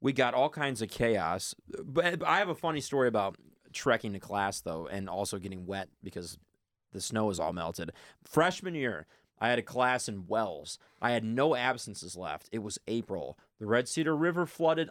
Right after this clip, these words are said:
onto the sidewalk, like, well onto the sidewalk.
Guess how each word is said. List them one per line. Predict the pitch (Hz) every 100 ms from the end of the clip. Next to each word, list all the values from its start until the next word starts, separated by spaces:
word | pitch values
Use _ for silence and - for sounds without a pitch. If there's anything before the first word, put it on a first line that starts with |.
| -
onto | 139 175 202
the | 160
sidewalk, | 147 165 147 147 101 76 -
like, | 113 113 90
well | 92 104 123 147 156 139
onto | 107 101
the | 98
sidewalk. | - 98 92 87 78